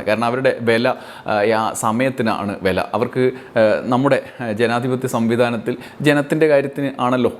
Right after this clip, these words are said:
ഇവരൊക്കെ ഇരിക്കുന്നത്. അല്ലാതെ നമ്മളെപ്പോലെ, ഏഹ്, ബസ് സ്റ്റോപ്പിൽ നിന്ന് ബസ് കയറി,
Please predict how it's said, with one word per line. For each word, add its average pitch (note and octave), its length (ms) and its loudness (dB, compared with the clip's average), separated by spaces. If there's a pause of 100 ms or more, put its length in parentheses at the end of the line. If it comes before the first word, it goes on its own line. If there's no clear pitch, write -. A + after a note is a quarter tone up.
ഇവരൊക്കെ A#2+ 340 2
ഇരിക്കുന്നത്. G2+ 300 -2
അല്ലാതെ A#2+ 240 2
നമ്മളെപ്പോലെ, B2 420 0 (320)
ഏഹ്, A#2 160 4
ബസ് A2+ 120 0
സ്റ്റോപ്പിൽ B2 340 0
നിന്ന് A#2+ 260 0
ബസ് A#2 240 0
കയറി, A#2 240 2